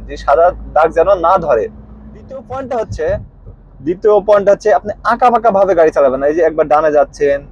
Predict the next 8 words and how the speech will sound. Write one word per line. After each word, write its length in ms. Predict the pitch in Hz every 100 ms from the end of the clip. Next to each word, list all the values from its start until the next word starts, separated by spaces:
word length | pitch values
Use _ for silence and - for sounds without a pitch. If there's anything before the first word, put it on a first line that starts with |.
| -
একবার 280 | 131 139
বামে 320 | 135 143 147 143
যাচ্ছেন, 600 | 135 139 - 135 131 139 - -
তারপর 240 | 135 139
একবার 420 | 135 131 139 135 -
এইভাবে 320 | 139 139 135
ডানে 260 | 139 151 139
যাচ্ছেন, 520 | 131 - - 131